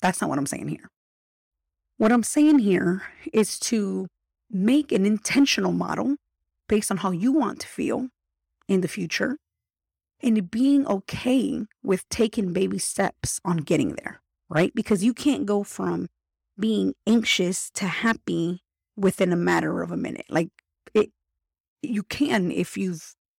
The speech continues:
you know, done this work and you've done emotional work before. But coming from a person that can get angry pretty easily, or at least used to be angry, like, from zero to a hundred,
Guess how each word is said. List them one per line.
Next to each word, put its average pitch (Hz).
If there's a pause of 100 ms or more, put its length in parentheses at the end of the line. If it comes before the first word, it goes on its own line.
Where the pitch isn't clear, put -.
(320)
you 208
know, 175
done 190
this 190
work 170
and 165
you've 175 (200)
done 196 (380)
emotional 185
work 180
before. 170 (680)
But 214 (760)
coming 359
from 208
a 160
person 151
that 135 (320)
can 190
get 196 (160)
angry 165
pretty -
easily, 156
or -
at 135
least 156
used 160
to -
be 139
angry, 147
like, - (360)
from 170
zero 175
to 165
a 135
hundred, 180